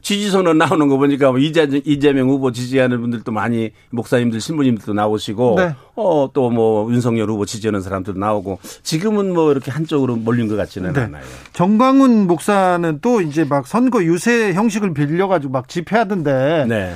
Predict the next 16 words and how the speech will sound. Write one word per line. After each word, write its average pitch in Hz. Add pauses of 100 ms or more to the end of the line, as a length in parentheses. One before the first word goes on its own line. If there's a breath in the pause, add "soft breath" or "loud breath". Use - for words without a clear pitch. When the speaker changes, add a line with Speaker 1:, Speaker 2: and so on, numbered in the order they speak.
(120)
Speaker 2:
그거 226
좀 202
하지 202
말라고 190
하세요. 156
Speaker 1:
어, 160
<laughs> 175
그거 170
뭐 165
본인이 165
하는 147
거를 139
내가 131 (160 loud breath)
뭐 147
하지 147
말라 127